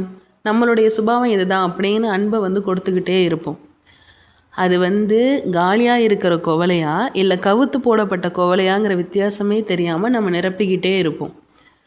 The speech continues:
அதுதான் நம்ம செய்யற மிகப்பெரிய தவறு. நம்ம எல்லாருமே எல்லார்கிட்டயும் ஒரு அளவோட பழகணும்னா, அவங்க கிட்டேருந்து திரும்ப வரலன்னோ,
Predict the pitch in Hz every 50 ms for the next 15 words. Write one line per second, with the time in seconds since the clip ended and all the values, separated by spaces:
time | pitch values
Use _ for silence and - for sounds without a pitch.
0 | _ _ _ _ _ _ _ _ _ _ _ - _ _ _ _ _ - - 202
1 | 202 220 226 247 262 247 208 202 196 190 - 180 185 196 208 208 185 170 180 190
2 | 185 196 190 190 196 202 208 202 180 156 156 151 151 - - - - _ _ -
3 | - 190 185 180 180 180 180 175 175 190 208 226 233 233 240 220 196 185 208 285
4 | - - - - - - _ - 185 180 196 208 220 233 233 202 208 185 - 170
5 | 175 190 262 330 - - 202 196 185 170 165 170 185 208 220 214 208 220 240 226
6 | - 180 175 180 185 196 202 196 180 170 156 156 151 165 214 311 311 - - -
7 | 185 202 220 247 262 254 214 226 208 208 220 240 240 220 226 214 196 220 226 226
8 | 208 185 175 160 160 165 180 185 180 170 156 156 156 156 151